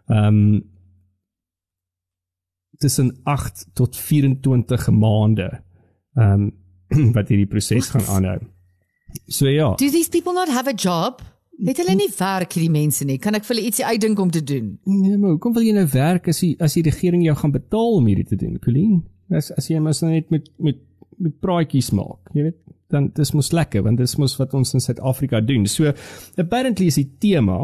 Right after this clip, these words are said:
Speaker 1: Cyril Ramaphosa het dit geopen, ek het so begin kyk en toe hy begin praat, toe, toe besluit ek, ek het eintlik beter dinge in my lewe om te doen. Ehm, so die tema is Uniting Voices Shaping the Nation.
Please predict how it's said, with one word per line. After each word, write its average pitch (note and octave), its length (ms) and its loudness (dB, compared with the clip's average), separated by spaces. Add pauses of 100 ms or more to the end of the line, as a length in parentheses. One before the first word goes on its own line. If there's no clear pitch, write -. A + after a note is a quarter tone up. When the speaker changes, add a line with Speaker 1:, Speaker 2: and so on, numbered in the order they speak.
(120)
Speaker 1:
Cyril D#3 300 -2
Ramaphosa C3 640 2
het A2 100 0
dit - 80 -16
geopen, C3+ 500 0
ek A#2 140 -4
het C#3+ 120 -4
so B2+ 300 0
begin B2 440 2
kyk G#2+ 300 0
en G#2+ 120 2
toe A2 140 0
hy G2 120 2
begin G#2 320 0
praat, G2 320 -2
toe, F#2+ 240 2 (220)
toe A#2+ 100 0
besluit - 380 -2
ek, - 120 -6
ek - 140 -4
het - 120 -2
eintlik A2 320 0
beter G2 260 0
dinge F#2 200 2
in F#2+ 80 2
my G2 100 0
lewe F#2+ 220 -2
om F#2+ 120 -4
te - 120 -10
doen. D#3 180 2 (420)
Ehm, F#2+ 460 4 (380)
so - 200 -2 (260)
die A#2+ 160 0
tema E3 380 2
is C#3 200 0
Uniting C#3+ 840 2
Voices A#2 760 0 (100)
Shaping C3 800 0 (420)
the A2 100 4
Nation. G#2 680 0